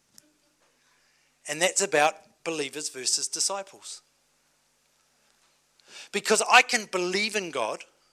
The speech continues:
I can believe in Jesus, I can even believe in the Word,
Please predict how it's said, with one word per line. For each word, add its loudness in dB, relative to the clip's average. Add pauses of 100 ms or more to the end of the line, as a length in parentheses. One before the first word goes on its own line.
(640)
I 10
can 0
believe -4
in -10
Jesus, -10 (560)
I 6
can 0
even -4
believe 2
in -4
the 0
Word, 2